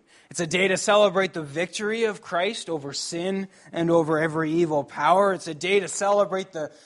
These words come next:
the completion of his perfect work here on earth. It's a day also to celebrate his dominion over this world. As, uh, Abraham Kuyper is famous, uh,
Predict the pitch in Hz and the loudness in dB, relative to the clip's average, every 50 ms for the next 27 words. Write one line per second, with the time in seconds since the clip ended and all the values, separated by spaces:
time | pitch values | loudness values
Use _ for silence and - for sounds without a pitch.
0 | _ _ _ 170 165 - - 180 175 170 - - - 180 208 233 240 - - 220 | _ _ _ -10 -10 -8 -10 -10 -10 -10 -14 -10 -6 -4 -2 0 0 0 0 -2
1 | 202 196 190 175 151 156 175 156 - - _ - - 180 202 196 - 190 170 139 | -2 -2 -4 -6 -6 -6 -8 -8 -10 -12 _ -12 -6 -6 -6 -4 -6 -10 -12 -12
2 | - 135 139 156 180 185 - - _ _ _ _ _ _ _ - - 180 180 175 | -12 -8 -6 -6 -6 -6 -8 -16 _ _ _ _ _ _ _ -2 0 4 6 6
3 | 165 156 147 143 127 - 160 175 190 196 196 - - - _ _ _ - - _ | 6 6 4 2 0 0 2 2 2 2 0 -4 -14 -20 _ _ _ -20 -20 _
4 | - 190 175 - 196 190 147 202 214 226 226 220 226 233 226 226 254 220 220 214 | -4 -2 4 4 4 6 6 6 8 10 10 10 8 8 6 2 -4 -4 -2 -4
5 | - 247 233 226 226 196 214 214 208 208 208 214 208 208 - _ _ _ _ _ | -2 0 0 -2 -2 -2 -4 -6 -6 -6 -6 -8 -8 -8 -12 _ _ _ _ _
6 | _ 151 190 196 196 190 190 208 240 277 269 247 208 170 139 127 120 - _ _ | _ -8 -8 -6 -6 -6 -6 -4 -4 -4 -4 -4 -6 -8 -10 -12 -16 -18 _ _
7 | _ _ 160 170 170 165 180 175 185 196 - - 151 160 190 214 220 208 180 151 | _ _ -8 -8 -6 -6 -6 -6 -6 -8 -8 -10 -8 -2 0 0 2 2 0 0
8 | 131 139 139 139 - - _ _ _ _ - - 123 113 160 175 175 170 180 170 | -2 -6 -8 -8 -12 -18 _ _ _ _ -10 -10 -8 -6 -6 -6 -6 -6 -6 -8
9 | 165 - - 185 185 180 - 185 175 165 - - - 165 180 185 185 180 175 - | -8 -6 -4 -4 -4 -4 -4 -6 -6 -6 -8 -8 -8 -8 -8 -6 -6 -6 -8 -8
10 | - - - 170 170 160 156 - - - - | -8 -10 -8 -6 -4 -4 -4 -6 -10 -18 -20